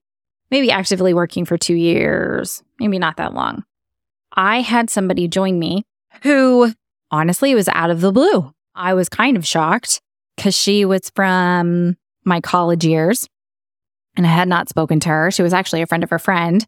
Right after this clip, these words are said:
And I, I was real shocked, but we partnered together. We went to events together. She's darling. I love her and she's fun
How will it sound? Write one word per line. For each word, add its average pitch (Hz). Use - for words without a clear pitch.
And 185
I, 185
I 185
was 180
real 196
shocked, 175
but 180
we 202
partnered 240
together. 214
We 160
went -
to 165
events 220
together. 202
She's 165
darling. 208
I 151
love 160
her 190
and 160
she's -
fun 214